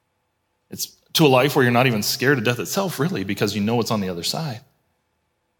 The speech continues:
And this is not some fringe out there teaching. It is central to the way of Jesus. So prior to Constantine, for the first three or four hundred years of the church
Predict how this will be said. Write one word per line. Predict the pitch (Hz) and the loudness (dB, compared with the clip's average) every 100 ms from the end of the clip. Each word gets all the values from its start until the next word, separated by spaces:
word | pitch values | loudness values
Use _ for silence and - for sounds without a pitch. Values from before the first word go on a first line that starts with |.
| _ _ _ _ _ _ _ _ _ - | _ _ _ _ _ _ _ _ _ -6
And | 117 | 0
this | 147 185 | 2 2
is | 131 | 2
not | 131 135 | 2 2
some | - 123 | -2 -4
fringe | - - 143 147 135 131 - _ _ _ _ | -4 -4 -2 0 0 0 -4 _ _ _ _
out | 120 135 | 2 4
there | 131 | 4
teaching. | 110 - 196 202 190 | 0 2 0 2 0
It | 95 | 2
is | 127 131 | 2 2
central | 151 196 - 104 | 2 2 2 0
to | - | 0
the | 117 | 0
way | 120 123 | 2 2
of | |
Jesus. | 101 160 101 85 - _ _ _ - | 0 -2 -4 -8 -20 _ _ _ -4
So | 113 | 2
prior | 143 170 143 | 4 4 4
to | |
Constantine, | - 151 170 139 - 113 104 | 4 2 4 -2 -2 -2 0
for | |
the | 110 | -2
first | 101 131 127 - | 0 0 0 0
three | 127 | -2
or | 113 | -2
four | - 120 | 0 0
hundred | 104 95 | 0 0
years | 113 113 | 0 0
of | 98 | -2
the | 92 | -2
church | - 156 131 | 0 0 0